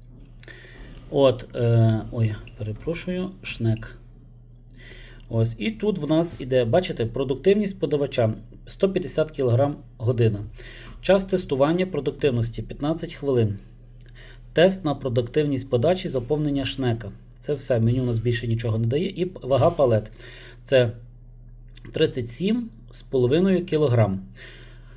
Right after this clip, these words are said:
Це означає, що коли ми паль-, е, н-, наш, е, пальник тестували, е, за певний період часу у нас було тридцять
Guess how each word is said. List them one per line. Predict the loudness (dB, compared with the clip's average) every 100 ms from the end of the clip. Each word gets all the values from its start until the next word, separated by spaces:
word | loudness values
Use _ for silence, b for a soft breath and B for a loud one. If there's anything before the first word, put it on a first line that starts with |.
| B
Це | 2
означає, | 4 4 2 4 4 2
що | -2
коли | -2 0
ми | 0
паль-, | 0 0 0
е, | 0 0
н-, | -2 -2
наш, | 0 0 -2
е, | -2 0 0
пальник | 0 0 0 -2 -8
тестували, | -10 -8 -2 2 4 4 2 0 2
е, | 4 4 2
за | 4 4 4 -4 -14 -20 -20 0
певний | 4 4 2
період | 0 0 2
часу | 2 2 0
у |
нас | -4
було | -2 0 -2
тридцять | 0 -2 -2 -8 -12